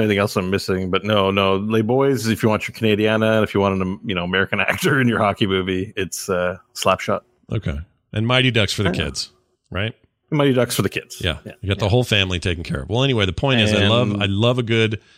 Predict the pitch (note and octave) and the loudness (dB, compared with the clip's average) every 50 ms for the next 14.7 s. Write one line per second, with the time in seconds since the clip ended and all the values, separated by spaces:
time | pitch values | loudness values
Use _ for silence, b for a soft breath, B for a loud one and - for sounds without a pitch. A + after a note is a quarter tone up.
0 | b b b G2 G2 A#2 A#2 A#2 A2 G2+ G2+ G#2 G#2 G2+ F#2 D#2+ G2+ G2 F#2+ - | b b b -2 0 2 2 2 0 0 0 0 0 0 -2 -2 -2 -2 -2 -2
1 | G#2+ F2+ F2 F2+ F2 F2+ F2 E2 E2 b b b b b b b - G2+ G2 F2+ | -4 -4 -2 0 0 0 -2 -4 -6 b b b b b b b -4 -2 0 0
2 | F2+ E2+ F2+ G2 G#2 G#2 G#2 G#2 G#2 G2 F#2+ - _ _ _ _ _ _ _ _ | 0 0 0 2 2 4 2 2 0 -2 -6 -10 _ _ _ _ _ _ _ _
3 | _ _ _ _ _ - B2 A#2 A2 A2+ B2 C3 A#2 G#2+ G#2 A2 G#2 G2 F#2+ F#2 | _ _ _ _ _ -2 0 2 4 4 4 2 2 2 2 2 2 2 2 0
4 | F2 - - A2+ G2+ G2 G2+ G#2 A#2+ A#2 - - A#2 A2 A2 G#2 G2 - - - | -2 -4 -4 -2 -2 0 0 2 0 0 0 0 -2 0 0 0 -2 -4 -4 -4
5 | G#2+ G2+ G#2+ G#2+ G2+ G2 F#2+ G2 F#2 F2+ F#2 F#2 F2 - G2 G2+ G#2 F#2+ F2+ E2 | -4 -2 0 -2 -2 0 0 0 2 2 0 0 -2 -4 -4 0 0 0 0 -2
6 | F#2+ F2+ F2 E2 - C3 B2+ A2+ A2 G#2 F#2+ - - - F#2 F#2 - - _ _ | -4 -6 -4 -2 0 2 2 2 2 2 0 -2 -4 -4 -4 -4 -4 -6 _ _
7 | _ _ - - F#2 E2 E2 D#2+ - - _ _ _ _ _ _ - A#2+ G#2+ - | _ _ -6 -4 -2 0 0 -2 -4 -6 _ _ _ _ _ _ -4 -2 0 0
8 | B2+ A2+ G2 F#2+ G2+ F2+ F2+ G#2 G#2 G2+ F2+ - - - F#2+ F#2 - _ _ _ | 0 0 2 2 0 0 2 2 0 0 0 -2 -4 -6 -6 -6 -6 _ _ _
9 | _ - - G#2 G#2+ A2 G#2 - - A2 G2+ G2 G2 G2 G2 F#2 E2+ - - G2 | _ -6 -4 -2 0 0 0 0 0 -2 0 0 0 0 0 0 -2 -6 -4 -2
10 | F#2+ G2+ A2+ A#2+ B2+ C3 _ _ - - F2+ F#2 - - - G2 F#2 - - F#2+ | 0 0 0 -2 -4 -6 _ _ -10 -6 -4 -4 -4 -2 -2 -2 -2 0 0 0
11 | F#2 F#2 F#2 - - F2 E2 E2+ F2 F2 E2+ E2+ - - _ _ _ _ _ _ | 2 2 0 0 -2 -4 -6 -4 -4 -2 -4 -4 -6 -10 _ _ _ _ _ _
12 | _ _ _ - - F2 F#2+ G2 G2 F#2+ F#2 E2+ E2+ F#2+ F2 D2 - F#2+ F#2 F2 | _ _ _ -12 -8 -4 -2 0 0 0 0 0 0 -2 -2 0 0 0 2 2
13 | F2 F2+ F2 - - - - - G2 F2 E2 - - - F2+ F2 F2 E2+ D#2+ E2+ | 2 2 2 0 0 -2 -2 -2 -2 -4 -2 -2 -2 0 0 0 0 0 0 0
14 | D#2+ E2+ E2+ D2+ D#2 - - - F#2+ F2+ F2+ G2 G#2 G#2+ | 0 2 0 0 -2 -6 -4 -2 0 2 2 2 0 -2